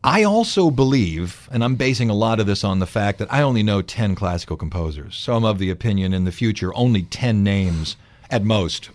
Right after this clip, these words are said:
will survive. And I'm talking about the average music listener. People like you and me and Sam who are audiophiles will probably in three hundred years, people that are like us, will be able to jam out a bunch of other names. But the average music listener,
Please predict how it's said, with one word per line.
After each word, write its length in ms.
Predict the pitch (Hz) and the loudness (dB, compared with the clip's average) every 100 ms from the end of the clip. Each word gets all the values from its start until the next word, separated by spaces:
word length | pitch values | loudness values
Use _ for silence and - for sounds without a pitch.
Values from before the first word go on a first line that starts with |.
| - | -2
will 160 | 101 | -2
survive. 540 | - 92 98 98 82 - - - | 0 -2 0 0 -2 -6 -16 -4
And 120 | 170 170 | 2 4
I'm 100 | 180 | 2
talking 420 | - 214 208 147 | 2 2 2 0
about 220 | 127 117 | 2 2
the 140 | 120 | 2
average 360 | 117 117 107 98 | 2 2 2 2
music 360 | 104 98 87 92 | 4 4 2 0
listener. 580 | 95 87 82 71 - - - | 0 0 -4 -6 -14 -20 0
People 220 | 202 180 | 2 2
like 200 | 135 101 | 0 0
you 220 | 120 117 | 0 0
and 100 | 98 | 0
me 220 | 104 107 | 0 0
and 120 | 98 85 | 0 -2
Sam 360 | 135 120 98 - - - | -4 -2 -2 -6 -16 0
who 260 | 127 113 | 4 4
are 480 | 110 101 95 90 82 - - - | 4 4 4 4 0 -6 -20 -2
audiophiles 1000 | 120 123 110 87 - 90 87 80 80 - - - - | 2 4 4 2 0 0 2 0 -2 -6 -16 -20 -2
will 240 | 202 240 170 | 8 8 8
probably 520 | - 156 135 110 110 | 4 2 4 2 2
in 120 | 104 | 0
three 160 | 123 110 | 0 2
hundred 280 | 110 98 | 2 2
years, 200 | 101 95 | 2 0
people 240 | - 151 120 | 0 -2 2
that 100 | 110 | 2
are 80 | 104 | 4
like 220 | 95 95 | 2 2
us, 200 | 92 - - - | 0 -2 -14 4
will 80 | 165 | 6
be 140 | 147 | 8
able 140 | 135 110 | 6 4
to 100 | 104 | 0
jam 340 | 107 113 104 | 0 0 0
out 460 | 98 95 87 - - | 2 2 0 -12 -6
a 80 | 117 | -2
bunch 280 | 104 98 98 | 0 0 0
of 80 | |
other 180 | 90 82 | -2 0
names. 480 | 95 139 104 73 - - - - - - | 2 2 0 -4 -12 -14 -20 -20 -14 0
But 300 | 123 107 - | 0 0 -2
the 180 | 92 | -4
average 340 | 90 117 151 135 | -2 0 0 2
music 320 | 156 156 160 | 2 2 0
listener, 480 | 160 156 170 170 | 0 0 0 0